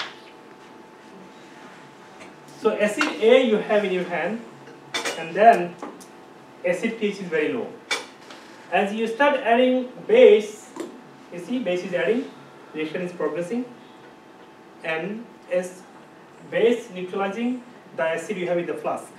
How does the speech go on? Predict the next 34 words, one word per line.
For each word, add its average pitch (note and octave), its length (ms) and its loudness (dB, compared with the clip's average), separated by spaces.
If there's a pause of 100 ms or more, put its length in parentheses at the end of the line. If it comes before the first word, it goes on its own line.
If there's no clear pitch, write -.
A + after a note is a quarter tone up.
(1500)
So F3 420 6 (360)
whenever C4+ 260 2
acid B3+ 400 0 (400)
getting G#3 320 -4
base, G#3+ 400 2 (360)
P G3+ 180 0
H G#3 180 -4
is F3 120 -12
rising, C3 360 -6 (920)
because D3+ 380 -6 (140)
base F#3+ 320 -2 (120)
P F3 80 -8
H E3+ 100 -10 (100)
is - 20 -14
higher, D3+ 420 -6 (460)
acid - 300 -8
P C#3+ 80 -8
H C3 120 -10
is C3 160 -14
lower. - 200 -8 (880)
So - 100 -6
P G3+ 200 -4
H G#3 120 -4
is G3+ 100 -2
rising, F#3+ 300 2
rising, F#3 320 -2
rising, F#3 320 -2
rising. G#3+ 360 -4 (340)
As D#3 100 -4
you E3 80 -8 (100)
keep A3 140 -6
adding, A3+ 320 2
keep G3 160 -10
adding, A3+ 400 -4